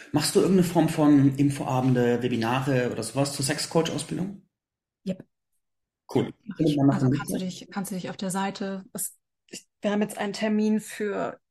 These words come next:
Speaker 2: ich hab's grad nicht auf dem Schirm, jetzt aktuell für Ende August, aber
Speaker 1: Mhm.
Speaker 2: passiert immer wieder. Wir machen sowieso immer Erstgespräche mit allen Leuten.
Speaker 1: Ja.
Speaker 2: Weil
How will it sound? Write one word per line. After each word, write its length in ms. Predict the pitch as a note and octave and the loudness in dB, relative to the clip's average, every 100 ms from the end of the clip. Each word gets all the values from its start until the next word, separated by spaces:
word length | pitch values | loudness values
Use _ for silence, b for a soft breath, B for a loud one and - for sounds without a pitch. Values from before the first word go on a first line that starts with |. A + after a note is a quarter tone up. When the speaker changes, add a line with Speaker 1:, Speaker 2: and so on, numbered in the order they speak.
| _ - | _ -20
Speaker 2:
ich 80 | |
hab's 120 | - - | -20 -16
grad 140 | - | -10
nicht 160 | F#3 F3 | -10 -8
auf 80 | |
dem 80 | F#3+ | -8
Schirm, 240 | F#3 G3 F#3+ | -6 -4 -4
jetzt 180 | F#3+ | -4
aktuell 320 | F#3 - G#3 F#3+ | -8 -8 -8 -6
für 140 | - | -8
Ende 220 | F#3+ F#3 | -6 -4
August, 520 | F#3 A#3 B3 - - | -4 -2 -2 -4 -8
aber 440 | - F#3 F3+ F3+ F3+ | -10 -4 -4 -4 -6
Speaker 1:
Mhm. 60 | C3 | -10
Speaker 2:
passiert 380 | F#3 - F#3+ | -8 -6 -6
immer 200 | F#3 F#3+ | -4 -4
wieder. 180 | F#3 F#3+ | -2 -2
Wir 80 | G3+ | 0
machen 220 | F#3+ F#3+ | 0 0
sowieso 380 | F3+ F3 F3+ F#3 | -4 -4 -6 -4
immer 160 | F3+ F3 | -4 -6
Erstgespräche 640 | F3 - - - F3+ F#3 | -8 -10 -14 -12 -10 -6
mit 160 | F#3 F3 | -6 -6
allen 180 | F3 | -8
Leuten. 420 | F3 F3 F3+ F3+ - B B | -10 -8 -6 -6 -8 B B
Speaker 1:
Ja. 240 | A#2+ A2+ A2+ _ | -6 -6 -12 _
Speaker 2:
Weil 420 | G3 F#3+ F#3+ F#3+ | 0 0 0 -4